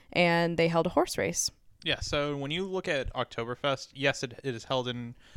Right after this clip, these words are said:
Speaker 2: uh, in Munich, but it's actually held on the fields of Theresienwiese, which stands for Teresa's Meadow, and that's to honor the Crown Prince.
Speaker 1: Mm-hmm.
Speaker 2: Yes. <laughs>
Speaker 1: And later on, they think they shortened the name to just, like, Weissen.
Speaker 2: Yes.
Speaker 1: But,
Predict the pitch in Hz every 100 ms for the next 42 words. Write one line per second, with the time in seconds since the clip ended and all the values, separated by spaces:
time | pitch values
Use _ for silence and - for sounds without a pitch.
0 | - - 117 - - - 131 117 107 104
1 | 104 120 139 107 - 117 110 113 - -
2 | - - _ 135 170 - 208 139 156 139
3 | 120 110 120 120 113 110 110 110 - -
4 | 131 - 147 135 151 156 - 127 - -
5 | 143 123 - 110 - 127 117 107 104 98
6 | 78 101 - - - _ 131 127 - 127
7 | 110 113 104 104 - _ _ - - -
8 | 104 - 110 214 156 - - - 233 330
9 | - - - - - 156 - 202 196 208
10 | 196 190 180 160 - 175 170 160 156 151
11 | - 170 143 156 151 147 151 156 - -
12 | - - - - - - 196 - - 98
13 | - - - - -